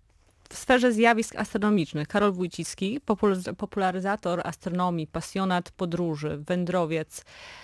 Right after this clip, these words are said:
e, człowiek z rozwianym włosem, którego często można zobaczyć w telewizji, em, opowie o zorzy polarnej,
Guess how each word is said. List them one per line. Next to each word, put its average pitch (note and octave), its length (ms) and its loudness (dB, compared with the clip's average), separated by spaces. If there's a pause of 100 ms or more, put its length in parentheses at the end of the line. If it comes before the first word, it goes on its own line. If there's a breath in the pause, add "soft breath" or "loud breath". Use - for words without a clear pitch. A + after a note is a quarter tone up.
(180 loud breath)
e, F3+ 340 2 (160)
człowiek A#3+ 500 4 (240)
z F#3+ 120 -4
rozwianym A3 540 4
włosem, G3+ 480 4
którego F#3 300 0
często G3 340 0
można F#3 240 2
zobaczyć F3+ 380 -2
w - 20 -14
telewizji, G3+ 640 -2 (520 loud breath)
em, A3 500 0 (120)
opowie C4 520 4
o A3 280 2
zorzy A3 340 4
polarnej, D#3+ 760 -4